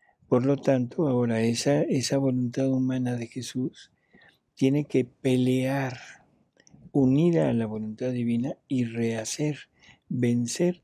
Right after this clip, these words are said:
todos los actos de toda la humanidad. Pero gracias a que toda su vida dependía de la divina voluntad,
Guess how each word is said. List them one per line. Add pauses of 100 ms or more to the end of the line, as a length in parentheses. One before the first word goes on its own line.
todos
los
actos
de
toda
la
humanidad. (1000)
Pero
gracias
a
que (420)
toda
su
vida
dependía
de
la
divina
voluntad,